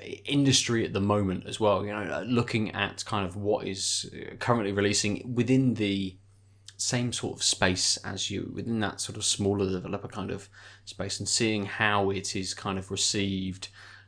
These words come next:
and the, the, m-, maybe then even not quite the same space, but almost that next kind of step up, and how they're, like,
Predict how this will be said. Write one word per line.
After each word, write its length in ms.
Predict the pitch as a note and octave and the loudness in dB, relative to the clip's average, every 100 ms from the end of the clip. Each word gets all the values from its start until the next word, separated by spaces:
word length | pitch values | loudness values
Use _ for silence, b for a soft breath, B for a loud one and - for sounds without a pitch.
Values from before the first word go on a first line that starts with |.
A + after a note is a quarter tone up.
| - | -4
and 440 | G#2 F#2+ F#2 - - - - | 0 0 -2 -6 -18 -20 -14
the, 260 | - - - - | -10 -10 -10 -6
the, 140 | E2+ | -4
m-, 340 | A2+ G2 G#2 | -4 -2 0
maybe 300 | A2+ A#2 A#2 | 2 4 4
then 320 | G#2+ G#2 G2+ - | 4 2 2 0
even 460 | G#2+ G2+ F#2+ F#2 b b b b b _ _ _ _ _ _ _ _ _ - _ _ - | 0 2 0 0 b b b b b _ _ _ _ _ _ _ _ _ -20 _ _ -4
not 220 | C#3 C3 | -2 -2
quite 320 | - - C3 - | 0 4 6 6
the 80 | |
same 260 | - A2+ G2+ | 2 2 0
space, 280 | - G2+ F#2+ | 0 -2 0
but 180 | A2 - | -2 0
almost 300 | B2+ B2+ - | 2 2 2
that 180 | - | 0
next 260 | A2 G#2+ - | -2 -2 -4
kind 180 | - G#2+ | -2 0
of 60 | |
step 280 | - A#2 G#2 | 0 0 0
up, 160 | A2 - | -2 -2
and 100 | G2+ | -4
how 320 | A2+ G#2+ G2+ | 0 2 2
they're, 180 | G2+ F#2+ | 0 0
like, 300 | G2 - | 0 -2